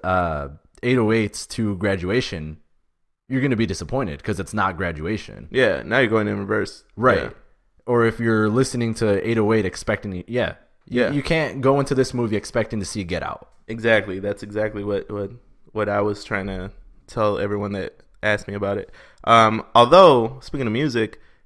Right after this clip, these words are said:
Speaker 2: if you do like the song I Got Five on It,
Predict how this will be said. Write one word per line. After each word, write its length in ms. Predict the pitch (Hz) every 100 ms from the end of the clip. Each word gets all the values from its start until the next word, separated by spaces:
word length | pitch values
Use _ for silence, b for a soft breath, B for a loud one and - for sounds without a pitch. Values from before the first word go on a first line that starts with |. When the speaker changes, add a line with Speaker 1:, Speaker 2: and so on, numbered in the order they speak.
| -
Speaker 2:
if 180 | 113 113
you 80 | 110
do 220 | 135 151
like 180 | 143 127
the 80 |
song 380 | 117 131 123 110
I 120 | 101 110
Got 160 | 110
Five 240 | - 113 107
on 180 | 104 104
It, 160 | 101